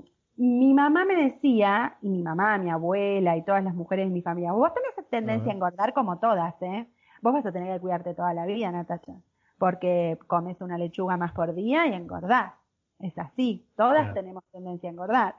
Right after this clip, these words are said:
Speaker 1: <laughs>
Speaker 2: Se fueron
Speaker 1: Y yo,
Speaker 2: machacando el
Speaker 1: ¿no?
Speaker 2: hipotálamo diciendo que
Speaker 1: <laughs>
Speaker 2: vas a engordar, vas a comer
Speaker 1: Claro,
Speaker 2: comida,
Speaker 1: ¿qué
Speaker 2: engorde, comida,
Speaker 1: pasa?
Speaker 2: engorde.
Speaker 1: Exacto. ¿Y qué pasa? Me encantaba cocinar, me encanta cocinar, me encanta comer.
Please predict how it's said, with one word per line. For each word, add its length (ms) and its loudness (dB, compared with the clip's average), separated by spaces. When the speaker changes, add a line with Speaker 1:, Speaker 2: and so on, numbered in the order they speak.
Speaker 1:
<laughs> 800 0
Speaker 2:
Se 140 -2
fueron 260 6
Speaker 1:
Y 40 4
yo, 20 4
Speaker 2:
machacando 760 4
el 80 6
Speaker 1:
¿no? 140 4
Speaker 2:
hipotálamo 640 2
diciendo 560 -4
que 300 -6
Speaker 1:
<laughs> 280 0
Speaker 2:
vas 200 -4
a 40 -4
engordar, 360 -4
vas 220 -6
a 60 -8
comer 380 -2
Speaker 1:
Claro, 200 0
Speaker 2:
comida, 320 0
Speaker 1:
¿qué 60 2
Speaker 2:
engorde, 320 0
comida, 320 0
Speaker 1:
pasa? 100 -4
Speaker 2:
engorde. 320 -2
Speaker 1:
Exacto. 640 -8
¿Y 120 -8
qué 120 -16
pasa? 300 -4
Me 60 -6
encantaba 440 -6
cocinar, 460 -2
me 80 -6
encanta 360 -2
cocinar, 440 -4
me 100 -4
encanta 600 -2
comer. 500 0